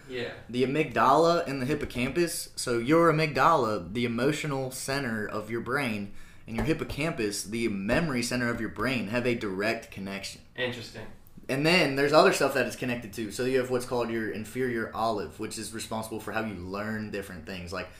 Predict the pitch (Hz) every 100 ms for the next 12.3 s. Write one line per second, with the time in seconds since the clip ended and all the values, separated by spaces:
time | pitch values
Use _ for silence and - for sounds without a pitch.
0 | - - 127 139 - 139 135 131 123 120
1 | 120 113 107 117 107 87 107 117 120 -
2 | - - - - - 120 113 107 127 123
3 | 107 107 98 101 87 85 92 95 - -
4 | - - 190 170 165 180 156 - 156 151
5 | - 170 165 - 175 127 - - - -
6 | - 143 151 147 117 120 - 175 175 156
7 | 143 131 123 120 120 127 123 120 117 165
8 | 135 120 120 135 135 120 127 120 117 117
9 | - 120 120 120 120 120 107 101 101 117
10 | 123 120 151 165 180 175 170 156 - 147
11 | 139 - 151 139 156 - 170 165 165 165
12 | 147 139 -